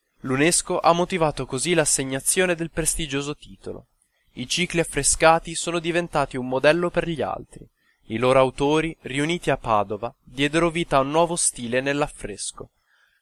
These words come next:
Questo nuovo stile fu di ispirazione per il Rinascimento italiano e oltre.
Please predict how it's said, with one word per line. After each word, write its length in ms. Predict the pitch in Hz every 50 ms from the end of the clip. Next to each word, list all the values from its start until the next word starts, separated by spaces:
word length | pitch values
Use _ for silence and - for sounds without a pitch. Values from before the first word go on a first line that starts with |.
| _ _
Questo 360 | - - 143 139 - - 147
nuovo 300 | 139 139 151 165 151 156
stile 440 | 151 - - - 165 170 170 170 175
fu 180 | - - 170 165
di 140 | 139 151
ispirazione 880 | 170 - - - 170 170 170 165 - - - - 117 107 107 107 110 110
per 160 | - 127 120
il 100 | 123 123
Rinascimento 720 | 113 131 135 135 139 135 - - 151 147 156 165 170 - 170
italiano 640 | 160 - 160 156 156 160 160 170 170 175 180 -
e 140 | - 165 170
oltre. 500 | 156 117 98 90 - - - - 110 -